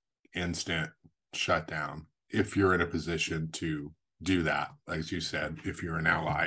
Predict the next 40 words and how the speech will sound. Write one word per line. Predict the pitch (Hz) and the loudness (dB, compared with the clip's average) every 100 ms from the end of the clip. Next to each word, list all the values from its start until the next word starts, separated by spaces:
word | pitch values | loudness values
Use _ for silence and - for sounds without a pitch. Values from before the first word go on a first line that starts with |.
| 80 | -2
and | 78 | -6
if | - | -8
you're | 80 80 | -6 -4
not, | 78 76 - _ - - - 76 | -4 -6 -10 _ -20 -20 -14 -10
um, | 73 80 90 _ _ _ | -10 -10 -16 _ _ _
you | 80 | -8
know, | 73 78 80 | -6 -10 -10
the | 85 | -6
victim | 78 82 - 85 78 - | -2 -2 -2 -4 -4 -6
of | - | -2
that | 92 78 73 _ _ - | 2 2 0 _ _ -6
trauma. | 90 82 78 76 76 | -2 -2 -2 -6 -8
And | 80 73 - | -10 -12 -16
it's | - - | -16 -14
like, | 80 80 82 | -12 -8 -8
I'm | 80 | -6
not | 82 | -6
gonna | - 78 | -6 -8
have | 78 | -10
that | - | -8
conversation, | 90 85 - - - - | -6 -6 -4 -4 -4 -4
but | 82 - - - - - - - - | -6 -6 -16 -20 -20 -18 -18 -18 4
it's | 113 104 | 6 8
so | 117 104 | 6 6
important | 87 104 107 85 82 | 6 6 6 4 -4
to | 80 | -4
be | 82 | -2
able | 85 85 | 0 0
to | 80 82 - - | -2 -4 -4 0
<clears throat> | 110 | 2
do | 104 107 110 | 8 10 10
that | 85 80 90 | 8 6 4
if | 95 | 2
we | 110 101 | 4 4
actually, | 107 - 117 | 4 4 4
if | 107 | 4
our | 110 | 2
goal | 104 104 104 | 4 4 4
is | 90 | 2
actually | 95 92 - 92 87 82 | 2 0 -2 -6 -4 -6